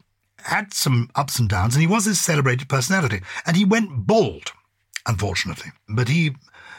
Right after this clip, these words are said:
created, before he went bald, this, uh, hair restorer, this liquid hair restorer called Tatcho. Tatcho was an anagram of the name Chatto. He was published by Chatto, as in Chatto and Windus. The original Chatto published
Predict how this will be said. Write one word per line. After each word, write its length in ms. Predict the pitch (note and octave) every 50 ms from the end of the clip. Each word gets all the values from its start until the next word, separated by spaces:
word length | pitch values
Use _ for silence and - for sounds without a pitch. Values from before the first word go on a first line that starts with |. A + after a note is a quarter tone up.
| - _ -
created, 420 | - D#3+ F#3 A3+ G#3 - F3+ C3+
before 280 | B2+ C3 B2+ G3 G3+ E3
he 60 | B2+
went 200 | A2 G2+ F#2 F2
bald, 300 | F#2 F#2 F2+ G2+ A2+ - - - - - - -
this, 580 | B2+ C#3 E3+ F3+ D#3+ - - - - - - - - -
uh, 500 | A2+ G2+ F#2+ F#2 F2+ F2 F2 E2+ E2 D#2 - -
hair 220 | - G#3 A#3+ A3+
restorer, 480 | D3+ A#2+ - - - G2 - - - - - _ _ _ -
this 240 | C#3+ C#3+ - - B2
liquid 380 | B2+ F#3 E3+ - - F#3+ D#3
hair 200 | A2+ C3 A#2+ G2+
restorer 420 | F2 E2 - - - F2 E2+ G2+ F#2+
called 240 | - D3 C3+ - - - - - - _
Tatcho. 580 | - - G#3 - - - - - - - - - _ _ - - - - - - - - - - - -
Tatcho 420 | - G#3+ A#3 G3 - - A#2 A2
was 120 | A#2+ B2
an 80 | E3 - -
anagram 680 | G3+ G#3+ G3+ D#3 A#2+ G2+ F#2 D2+ D#2 G#2 B2+ C#3 - _ _ _ _ - - - - - -
of 260 | C#3 C#3 B2+ A#2+ A2+ B2
the 60 | C3+
name 300 | D3 D3 C#3+ D3+ E3+ -
Chatto. 380 | - - G#3+ D#3 - A2 F#2
He 80 | F2+ B2+
was 120 | D3+ D#3
published 440 | - - A3 F#3 B2 A2 G2 - -
by 120 | - C#3+ D3
Chatto, 440 | - - A3+ D#3+ - - G2 F#2 F#2
as 140 | C#3+ C#3 B2+
in 100 | C#3 C3+
Chatto 300 | - F#3+ F3 D3 D#3 D#3+
and 100 | E3 F3+
Windus. 380 | G#3+ G#3 D3 F#2+ F2+ - - - _ - - - - - -
The 80 | D3 D3+
original 340 | E3 F#3+ E3+ C#3+ D3 C3 -
Chatto 500 | - - B2+ F#2+ F2+ - F2 G#2+ D3+ - - - _
published 460 | - G3+ E3+ C3 A#2 A2+ - -